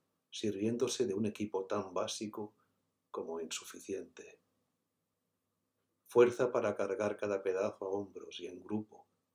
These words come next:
hasta los camiones que lo transportarán hasta la fundición. Fuerza para no rendirse ante la imperiosa necesidad de seguir y seguir,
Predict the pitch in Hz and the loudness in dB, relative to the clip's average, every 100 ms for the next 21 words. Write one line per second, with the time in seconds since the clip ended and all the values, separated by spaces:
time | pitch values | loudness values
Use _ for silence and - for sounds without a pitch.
0 | _ _ _ - - - 90 90 - 92 | _ _ _ -12 -12 -4 -4 -4 -4 -4
1 | 95 110 110 113 - 101 92 90 90 - | 0 0 2 0 -2 -4 -4 -4 -8 -8
2 | - - 92 - 90 92 101 92 - 92 | -8 -8 -8 -8 -6 -4 -4 -6 -6 -6
3 | 85 - - - - 104 90 - _ _ | -6 -8 -12 -10 -10 -8 -8 -10 _ _
4 | _ _ _ _ _ _ _ _ _ _ | _ _ _ _ _ _ _ _ _ _
5 | _ _ _ _ _ - 120 120 123 117 | _ _ _ _ _ 6 6 6 0 2
6 | 107 117 113 92 90 135 - 117 87 - | 2 2 2 -2 -2 -4 -4 -4 -6 -6
7 | 85 87 90 - 101 107 - 110 98 95 | -6 -6 -4 -4 -2 -2 -4 -6 -6 -6
8 | - 82 95 95 - - 82 90 90 - | -8 -2 0 2 0 -4 -6 -8 -10 -10
9 | - 82 76 | -8 -6 -8